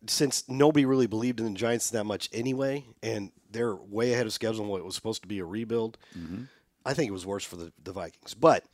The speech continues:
Speaker 1: my choice is actually a player, and it's Jets quarterback Zach Wilson.
Speaker 2: Wow.
Speaker 1: I'm sure you saw what happened with him, right?
Speaker 2: Yeah, th-, that, you know, that is the, um,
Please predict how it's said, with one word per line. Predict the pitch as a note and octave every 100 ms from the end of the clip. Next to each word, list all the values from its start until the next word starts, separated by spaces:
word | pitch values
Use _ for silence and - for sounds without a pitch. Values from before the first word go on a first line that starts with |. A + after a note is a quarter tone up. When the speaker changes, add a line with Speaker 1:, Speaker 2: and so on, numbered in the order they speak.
| _ -
Speaker 1:
my | A#2+ G3
choice | F3 C3 G#2+
is | G2
actually | F#2+ - F2 E2+ _ -
a | -
player, | - D#3 F2+ E2 F#2+ _ _ -
and | G#2
it's | F#2+ - - _
Jets | - B2 -
quarterback | A#2+ F#2+ E2 F#2
Zach | E2+ -
Wilson. | F2 - - _ _ _ - - - _ _ _ _ E2
Speaker 2:
Wow. | F2+ E2+ E2+ G2
Speaker 1:
I'm | G#2+
sure | B2+
you | G#2
saw | A#2+ G#2+
what | F#2
happened | G#2 F#2+ D#2+
with | G2+
him, | F#2 D#2+
right? | -
Speaker 2:
Yeah, | A2+ C3+ C#3+ C#3+ D3 D3+ C3+
th-, | - - A#2+
that, | F3+ F#3+ - - - - - - - - - A#3 F#3
you | B2 C3+
know, | C#3 C#3 C3+ B2
that | C#3+ E3+ E3
is | D3 B2 G2
the, | A2+ A2 A2 G#2 - -
um, | G2 F2+ E2 D#2+